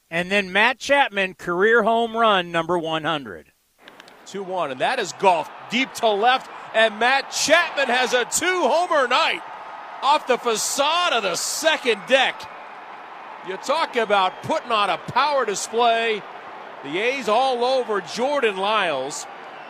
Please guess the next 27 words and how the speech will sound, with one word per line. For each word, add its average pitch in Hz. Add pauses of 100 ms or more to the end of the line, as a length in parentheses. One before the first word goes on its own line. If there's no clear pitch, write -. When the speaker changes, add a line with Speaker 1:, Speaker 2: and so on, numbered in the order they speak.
(140)
Speaker 2:
Hit 202
their 170
fourth 294
home 254
run 247
tonight, 196 (500)
and 180
it's 180
five 240
three 208
Oakland. 190 (1400)
Back-to-back 220 (360)
in 170
Arlington, 233
Texas. - (2500)
Speaker 1:
And 175
it 185
wouldn't 247
end 262
there 254
in 214
the 202
seventh 196
inning. 196
Marte 214
and 240
Olson. 160